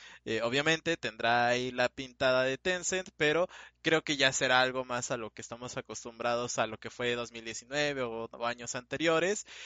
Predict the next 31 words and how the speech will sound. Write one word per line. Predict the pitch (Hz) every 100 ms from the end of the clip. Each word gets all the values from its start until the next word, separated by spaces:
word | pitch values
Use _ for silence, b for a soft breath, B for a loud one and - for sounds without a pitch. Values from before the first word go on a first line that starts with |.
| b b -
Eh, | 139 127 127 127 123 120 131
lo | 147
que | 156
sí | 156 277 311 190
nos | 156 147
va | 175
a | 185
llamar | 185 170 175
bastante | 160 170 180
la | 151
atención | - 120 147 165
es | 151 139
ver | 147 143
cómo | 147 147 156 151 139 120 _ _ _ _ _
se | - - 127 120 120 120 120 117 117 -
capta | 170 214 240 - 160
la | 147
atención | 143 147 135 - 170 196
por | 190 170
la | 143
asistencia | 127 - 120 156 151 - 160 151 147 143
quizás | 135 127 143 139
de | 139
un | 135
público | 139 135 135 - 117 110 107
internacional, | 110 107 117 113 113 - 113 117 147
no | 135
solamente | 139 131 131 131
del | 120 113
mercado | 110 - 127
chino, | - 147 175